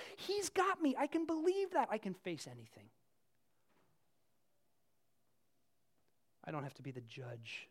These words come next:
of how things ought to go in my life anymore because the judge is my Father in heaven.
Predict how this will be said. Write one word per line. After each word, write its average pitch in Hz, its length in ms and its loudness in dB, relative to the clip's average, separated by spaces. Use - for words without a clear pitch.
of 131 80 -10
how 127 260 -2
things 123 360 -10
ought - 200 -10
to - 100 -12
go 113 280 -4
in 113 80 -6
my 113 160 -4
life 113 400 -6
anymore 113 400 -8
because 120 300 -12
the 147 140 -8
judge 127 680 -10
is 120 140 -8
my 120 140 -8
Father 113 440 -10
in 107 60 -14
heaven. 104 320 -16